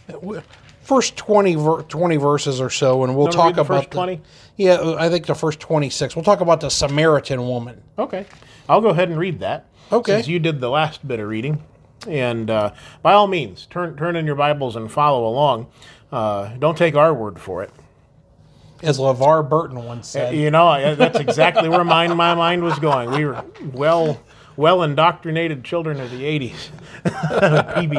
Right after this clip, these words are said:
Speaker 2: S. <laughs> All right, John chapter four, starting at verse one. "Therefore, when the Lord knew that the Pharisees had heard that Jesus made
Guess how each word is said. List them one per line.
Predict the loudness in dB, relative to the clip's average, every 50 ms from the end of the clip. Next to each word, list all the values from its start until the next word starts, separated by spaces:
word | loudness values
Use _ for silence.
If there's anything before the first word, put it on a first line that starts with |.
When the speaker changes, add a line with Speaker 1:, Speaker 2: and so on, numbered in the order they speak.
| -2 -2
Speaker 2:
S. | -4 -4 -6 -8 -10 -12 -14 -14 -14 -14 -16 -16 -16 -18 -18 -16 -4 -2
<laughs> | -2 0 2 2 0 0 0 -6 _ -20 -20 -20 -12 _
All | -2 -2 0 0
right, | 0 0 0 -2 -4 -4
John | -2 0 0 0 0 -2 0
chapter | 0 0 0 0 -2 -6 -6
four, | -4 -2 -2 -2 -2
starting | -2 0 0 2 2 2 0
at | -2
verse | -2 -4 -6 -4 -4
one. | -2 -2 -2 -2 -4 -8 -14 -20 -20 -20 -20 -10 -2
"Therefore, | 2 2 2 2 2 2 2 2 4
when | 2 0 0
the | -2 -2
Lord | -2 0 0 2 2 0 0
knew | 0 0 0 0 0 -2
that | -2 -4 -8
the | -10 -8
Pharisees | -4 -2 -2 0 0 -2 -4 -4 -8 -8 -6
had | -8 -10 -8
heard | -4 0 0 2 2 0 -2 -6
that | -10 -10 -6
Jesus | -2 -2 -2 0 -2 -4 -6 -8 -6
made | -6 -4 -4 -2 -2 -4 -4 -6 -10